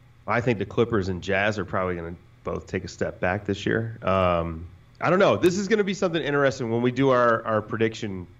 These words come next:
and preview show. Like, this is gonna be an interesting thing to talk about because I'm also, I'm not as high on Minnesota as anybody else. Like, I, I'm, I think Jimmy Butler is fantastic, but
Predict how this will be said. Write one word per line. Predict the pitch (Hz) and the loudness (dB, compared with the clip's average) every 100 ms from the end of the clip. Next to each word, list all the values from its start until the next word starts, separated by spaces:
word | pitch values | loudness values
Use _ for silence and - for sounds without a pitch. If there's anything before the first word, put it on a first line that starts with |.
| - - | -20 -8
and | 92 85 | -8 -6
preview | 113 117 104 101 | -2 0 0 -2
show. | 95 98 87 85 | -2 -2 0 0
Like, | 90 87 | 0 0
this | 127 | 0
is | 143 | 2
gonna | 147 | 2
be | 143 | 4
an | 131 | 2
interesting | 123 123 117 117 104 | 2 4 2 0 -6
thing | 107 | -6
to | 92 | -2
talk | 110 104 | -2 -2
about | 101 90 | -2 -4
because | - 107 - - - - | -2 -4 -4 -18 -14 -2
I'm | 135 185 | 0 4
also, | 160 143 131 | 2 2 -2
I'm | 156 156 | -2 2
not | 147 151 | 2 2
as | 127 113 | -2 -6
high | 110 113 120 | -4 -2 0
on | 113 104 | 0 -2
Minnesota | 107 98 - 110 107 98 | -4 -6 -4 -4 -2 -2
as | 90 90 | -2 -2
anybody | 95 95 92 90 87 | -2 -2 0 -2 -4
else. | 82 - - - - | -6 -12 -20 -20 -12
Like, | 101 98 | -6 0
I, | 110 113 113 | 0 2 0
I'm, | 117 107 - - _ - - | 0 -4 -12 -20 _ -20 -8
I | 117 | -4
think | 113 139 104 | 0 -2 0
Jimmy | 131 | -2
Butler | 110 131 123 113 | 2 2 2 -2
is | 104 | -4
fantastic, | 117 104 127 117 131 131 | -4 -2 0 -2 -4 -8
but | - | -6